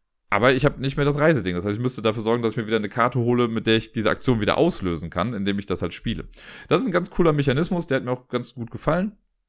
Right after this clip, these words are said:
Nix Weltbewegendes irgendwie, aber ich fand die Idee dahinter eigentlich ganz nett. Und das Ganze runtergebrochen, sag ich mal, macht man dann sechsmal. Also man spielt sechs Runden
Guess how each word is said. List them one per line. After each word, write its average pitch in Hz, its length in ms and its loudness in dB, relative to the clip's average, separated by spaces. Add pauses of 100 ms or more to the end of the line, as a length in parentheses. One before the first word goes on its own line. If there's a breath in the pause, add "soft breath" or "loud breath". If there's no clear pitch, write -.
(400)
Nix 135 360 -2
Weltbewegendes 123 600 2
irgendwie, 135 280 2
aber 110 100 2
ich 110 60 -2
fand 127 180 -2
die 113 40 0
Idee 110 160 0
dahinter 98 280 0
eigentlich 87 180 -4
ganz 85 220 -6
nett. 67 200 -8 (1080 loud breath)
Und 127 260 2
das 143 160 4
Ganze 185 500 2 (300)
runtergebrochen, 127 720 4
sag 127 140 4
ich 139 80 -4
mal, 147 160 0
macht 113 320 -2
man 127 180 -2
dann 107 320 0 (240)
sechsmal. 85 480 -4
Also 67 120 -2
man 92 60 -6
spielt 131 200 -2
sechs 95 180 0
Runden 165 440 0